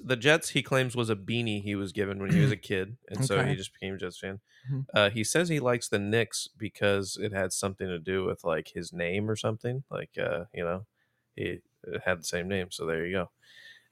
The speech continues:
Speaker 1: go. Uh, and then who's his? That was,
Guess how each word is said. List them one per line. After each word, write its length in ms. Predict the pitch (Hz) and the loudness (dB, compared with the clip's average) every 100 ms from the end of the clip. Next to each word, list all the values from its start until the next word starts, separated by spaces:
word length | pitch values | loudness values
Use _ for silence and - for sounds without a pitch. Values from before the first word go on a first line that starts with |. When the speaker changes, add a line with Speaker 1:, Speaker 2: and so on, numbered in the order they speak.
| _ - | _ 8
Speaker 1:
go. 40 | |
Uh, 440 | 104 101 101 101 - - | 12 12 12 12 10 6
and 160 | 104 | 8
then 380 | 104 98 95 90 - _ _ _ - | 10 10 8 0 -6 _ _ _ -2
who's 200 | 107 107 | 0 4
his? 360 | 104 90 87 - - | 4 2 0 -8 -4
That 140 | 85 | 0
was, 260 | 92 90 | 0 -2